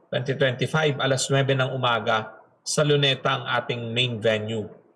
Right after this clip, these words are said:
Ang panawagan natin ay tama na, sobra na ang sistema ng korupsyon. May specific tayo na mga gustong mangyari, itong ating demands, no? Anim.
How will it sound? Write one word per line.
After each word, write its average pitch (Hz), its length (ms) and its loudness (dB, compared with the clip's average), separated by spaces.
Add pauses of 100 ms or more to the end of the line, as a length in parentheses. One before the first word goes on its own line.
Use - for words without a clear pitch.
(400)
Ang 127 160 -6
panawagan 160 560 2
natin 165 320 0
ay 147 240 0
tama 151 320 2
na, 151 160 2
sobra 131 400 2
na 131 320 0
ang 117 80 -8
sistema 143 480 0
ng 139 160 0
korupsyon. 131 720 2 (480)
May 147 240 2
specific 170 640 0
tayo 165 320 2
na 160 80 2
mga 147 240 2
gustong 151 400 0
mangyari, 151 560 0
itong - 240 -4
ating 135 400 0
demands, 139 560 0
no? 139 160 -4
Anim. 127 480 2